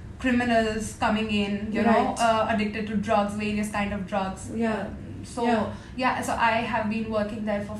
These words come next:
Speaker 1: five years now, and I have been practicing my forensic skill over there.
Speaker 2: Right.
Speaker 1: Yes.
Speaker 2: Right.
Speaker 1: <laughs>
Speaker 2: Okay. So, Mehak, uh, like I started off with, you know, the pandemic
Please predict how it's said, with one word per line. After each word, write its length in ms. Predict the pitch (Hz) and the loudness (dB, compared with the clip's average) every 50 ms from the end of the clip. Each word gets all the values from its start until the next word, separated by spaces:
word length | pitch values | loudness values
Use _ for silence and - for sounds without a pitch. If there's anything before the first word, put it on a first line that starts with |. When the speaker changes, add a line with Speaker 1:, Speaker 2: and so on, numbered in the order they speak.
| - - | -4 -2
Speaker 1:
five 240 | 208 190 190 208 196 | -2 -2 -2 -4 -4
years 300 | 190 185 190 196 190 185 | -4 -2 -2 -2 -4 -4
now, 360 | 202 190 185 180 175 180 180 - | -4 -4 -4 -4 -4 -4 -6 -6
and 120 | 190 196 | -6 -6
I 100 | 180 185 | -6 -6
have 200 | 196 190 185 185 | -6 -6 -6 -6
been 140 | 185 196 196 | -6 -8 -6
practicing 500 | - 214 185 190 - 214 202 208 214 208 190 190 | -4 -4 -4 -4 -6 -8 -8 -6 -4 -4 -2 -2
my 60 | 196 - - | -4 -4 -4
forensic 380 | 196 190 190 190 - 196 - - - | -4 -2 -4 -6 -6 -8 -12 -12 -12
skill 200 | - - 180 - - | -10 -8 -8 -8 -8
over 120 | - - - - | -8 -8 -8 -10
there. 120 | - - - - - - - - - 220 220 | -10 -12 -12 -14 -14 -14 -14 -8 -2 2 2
Speaker 2:
Right. 180 | 208 190 185 214 220 208 202 180 202 | 2 2 2 -2 -4 -4 -4 -2 -4
Speaker 1:
Yes. 240 | - - - - - | -4 -4 -6 -6 -2
Speaker 2:
Right. 320 | 220 226 226 214 - - 240 294 277 247 262 | 0 2 4 4 4 6 6 6 6 8 6
Speaker 1:
<laughs> 220 | 285 269 214 226 226 | 6 6 6 4 2
Speaker 2:
Okay. 200 | - - 208 - - - - - - - - | 0 -2 -6 -8 -8 -12 -12 -12 -12 -12 -12
So, 180 | - - 359 427 466 - - - - - - - 254 | -6 2 4 4 4 4 2 -4 -8 -10 -2 2 4
Mehak, 280 | 247 254 277 320 320 - - - - | 4 6 6 4 4 2 -4 -2 4
uh, 240 | 233 226 220 220 214 208 226 226 | 4 6 8 6 6 6 6 4
like 180 | 226 226 - - - - 214 214 | 4 4 2 -4 -4 0 0 0
I 40 | |
started 440 | 214 - - 220 190 - - 233 208 202 | 0 2 2 2 2 4 2 4 6 6
off 260 | 190 190 190 - - - | 6 4 2 -2 -4 -4
with, 300 | 175 180 180 - - - | -2 -2 -2 -4 -4 -4
you 80 | 180 160 156 | -4 -2 -2
know, 260 | 180 208 214 - - - - 240 | -2 -2 -4 -4 -6 -6 -4 -2
the 20 | 240 - - | -2 0 0
pandemic 560 | 233 202 196 208 226 247 269 294 320 339 - | -2 0 0 0 2 4 6 6 6 4 2